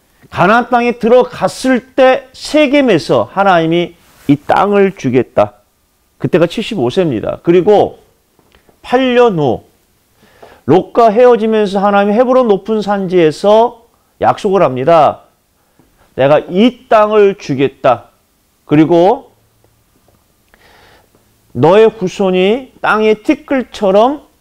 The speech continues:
번성할 것이다." 이때 헤브론에서 아브라함 나이 팔십삼 세 때 주신 메시지입니다. 그리고 나서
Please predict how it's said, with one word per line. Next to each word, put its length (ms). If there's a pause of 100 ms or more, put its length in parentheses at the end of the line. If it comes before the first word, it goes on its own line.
(180)
번성할 760
것이다." 480 (320)
이때 280
헤브론에서 800
아브라함 400
나이 160
팔십삼 800
세 260
때 320 (440)
주신 300
메시지입니다. 760
그리고 240
나서 440